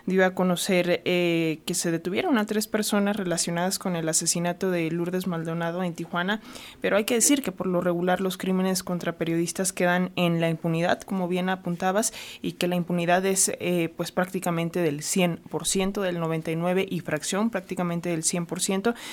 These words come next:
pero también está un clima que desde Reporteros Sin Fronteras han dicho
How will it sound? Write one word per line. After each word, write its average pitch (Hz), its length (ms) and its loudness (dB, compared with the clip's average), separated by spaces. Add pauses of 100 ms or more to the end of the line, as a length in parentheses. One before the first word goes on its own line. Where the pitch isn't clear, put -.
(200)
pero 208 160 2
también 254 300 4
está 254 520 8
un 240 460 6
clima 233 560 4 (100)
que 190 260 2
desde 180 260 2
Reporteros 180 540 -2
Sin 208 140 2
Fronteras 180 420 0
han 185 100 0
dicho 196 360 0